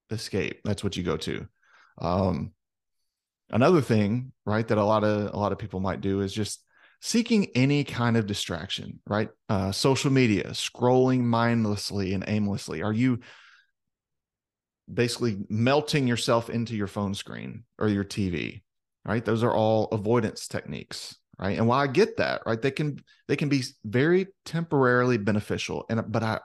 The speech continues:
only mean on the smallest of scales. It doesn't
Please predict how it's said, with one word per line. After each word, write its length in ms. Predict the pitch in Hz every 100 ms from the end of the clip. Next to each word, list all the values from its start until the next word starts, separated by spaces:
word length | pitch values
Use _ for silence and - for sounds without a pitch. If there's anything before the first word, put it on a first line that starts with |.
| -
only 380 | 143 151 147
mean 320 | 135 117 113 110
on 120 | 98
the 60 |
smallest 540 | 98 - 104 101 104 -
of 80 | -
scales. 520 | - 65 - - - _ _ _ _ -
It 300 | 101 101 127
doesn't 560 | 113 113 113 135 -